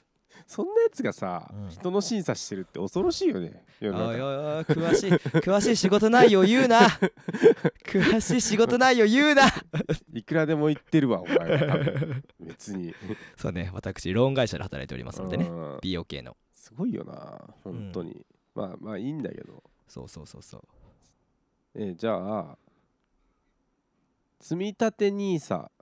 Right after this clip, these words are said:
Speaker 1: をしたいってじゃん。
Speaker 2: うん。
Speaker 1: なんでしたいの？積み立てがしたいだけだったら別に積み立てニーサじゃな-、ニーサじゃなくてよくない？
Speaker 2: え？例えば？他に。積み立てニーサしか知らない、情弱だから。
Speaker 1: ああ、だったら別に普通に、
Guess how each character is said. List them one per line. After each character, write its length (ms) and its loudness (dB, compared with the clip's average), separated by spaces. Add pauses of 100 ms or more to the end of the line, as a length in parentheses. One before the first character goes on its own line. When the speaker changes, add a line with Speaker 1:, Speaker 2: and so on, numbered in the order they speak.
(460)
Speaker 1:
を 280 -6
し 100 -14
た 140 2
い 40 -4
っ 20 -8
て 260 -20
じ 120 -20 (320)
ゃ 20 -8
ん。 40 -8
Speaker 2:
う 40 -8
ん。 160 -14
Speaker 1:
な 140 -2
ん 40 -6
で 60 -8
し 80 -18
た 80 -14
い 40 -20
の？ 60 -20 (1080)
積 120 -8
み 100 -4
立 160 -2
て 100 -2
が 120 -2
し 100 -8
た 100 -2
い 80 -4
だ 120 -12
け 100 -4
だ 80 -6
っ 20 -20
た 120 -10
ら 40 -10
別 200 -12
に 80 -12
積 120 -10
み 60 -8
立 160 -8
て 60 -6
ニ 160 -4
ー 20 -14
サ 100 -10
じ 80 -16
ゃ 60 -16
な-、 60 -18 (320)
ニ 180 -2
ー 20 -6
サ 100 -12
じ 100 -16
ゃ 20 -14
な 80 -14
く 60 -20
て 80 -12
よ 40 -12
く 100 -18
な 60 -20
い？ 40 -20 (460)
Speaker 2:
え？ 200 -4 (760)
例 100 -6
え 20 -8
ば？ 220 -10 (520)
他 280 -10
に。 160 -14 (360)
積 140 -8
み 60 -4
立 140 -2
て 60 -4
ニ 100 -2
ー 20 -2
サ 120 -8
し 60 -14
か 80 -12
知 220 -6
ら 120 -4
な 120 -8
い、 100 -14 (100)
情 220 -8
弱 200 -12
だ 100 -12
か 80 -14
ら。 120 -20 (600)
Speaker 1:
あ 160 0
あ、 80 2
だ 60 0
っ 40 -2
た 180 -4
ら 120 -6
別 260 -4
に 80 -2
普 100 -10
通 280 -2
に、 340 -2